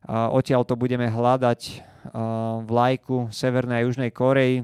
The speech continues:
Oni sa medzi sebou doťahujú, Severná a Južná Kórea, že kto má väčšiu a ťažšiu vlajku. Teraz, a, vyhráva Severná Kórea, ich vlajka má tristo kilogramov. No a tí, ktorí majú potom lepšie oči,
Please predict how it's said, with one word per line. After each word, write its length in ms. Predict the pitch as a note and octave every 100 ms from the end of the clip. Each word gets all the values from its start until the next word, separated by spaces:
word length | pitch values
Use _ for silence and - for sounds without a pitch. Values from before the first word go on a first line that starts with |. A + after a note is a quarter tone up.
| A2 -
Oni 240 | B2 A#2+ A#2+
sa 240 | - A#2
medzi 240 | A#2 A#2+ A#2
sebou 240 | B2 A2+
doťahujú, 480 | A#2+ - C3+ A#2+ A#2+ A2
Severná 380 | B2+ B2 A#2+
a 20 | A#2+
Južná 240 | B2+ A#2+
Kórea, 400 | B2 B2+ B2+ A#2+
že 160 | A#2+ A2 _ _ _ _ _ _ -
kto 320 | A2+ A2 C3
má 160 | B2+ A#2
väčšiu 400 | C3+ - C3+ A#2+
a 80 |
ťažšiu 400 | - B2+ - B2+
vlajku. 560 | A#2 B2+ C#3 C3+ C#3 A#2+ _ _ - F3 E3 -
Teraz, 640 | B2 B2 A#2+ A2+ - -
a, 240 | A#2+ A2+
vyhráva 560 | A#2 A#2+ B2 A#2+ A#2 A2+
Severná 400 | C3 B2+ B2+ A#2
Kórea, 640 | - B2+ C3 B2+ B2 A#2 _ _ _ _ _ -
ich 220 | B2+ A#2+
vlajka 420 | A#2 A#2+ B2 B2
má 160 | A#2+ A2+
tristo 400 | - B2+ - A#2+
kilogramov. 640 | A#2+ B2+ A#2+ A2+ A2+ A2 - _ _ -
No 100 | B2+
a 80 | B2+
tí, 160 | D3 C#3
ktorí 240 | C3+ C3
majú 240 | B2+ B2+
potom 300 | B2 B2+ B2
lepšie 340 | B2 A#2+ - B2
oči, 320 | A#2 -